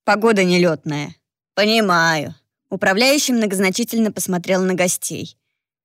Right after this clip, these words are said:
«Значит, любите попутешествовать в канун Рождества?»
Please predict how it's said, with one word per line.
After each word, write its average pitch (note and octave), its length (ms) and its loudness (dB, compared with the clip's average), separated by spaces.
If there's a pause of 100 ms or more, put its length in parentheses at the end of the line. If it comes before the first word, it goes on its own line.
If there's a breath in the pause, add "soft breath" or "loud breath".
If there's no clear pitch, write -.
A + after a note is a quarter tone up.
(260)
«Значит, E3+ 600 0
любите F3 400 0
попутешествовать E3 960 -4 (160)
в - 100 -20
канун F3+ 300 2
Рождества?» E3+ 720 0